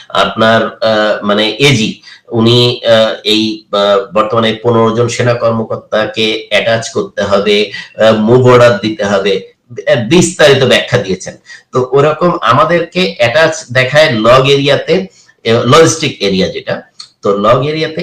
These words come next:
অ্যাটাচ দেখিয়ে উনি আপনার, আহ, উম, আমাদেরকে ছুটি দেন, যে ঠিক আছে ছুটি দিয়ে আমরা সবাই কিন্তু আমাদের ফ্যামিলির সঙ্গে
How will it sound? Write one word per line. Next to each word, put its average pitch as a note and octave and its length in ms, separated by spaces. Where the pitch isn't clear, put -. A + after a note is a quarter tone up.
অ্যাটাচ D#3+ 320
দেখিয়ে C3+ 580
উনি B2+ 460
আপনার, A#2 460
আহ, A2+ 400
উম, G#2 160
আমাদেরকে G#2+ 480
ছুটি F#3 260
দেন, - 220
যে C3 400
ঠিক D#3 160
আছে F#2 220
ছুটি - 200
দিয়ে D3 140
আমরা C#3 240
সবাই E3+ 300
কিন্তু F#3+ 240
আমাদের F3 180
ফ্যামিলির D3+ 360
সঙ্গে E3 420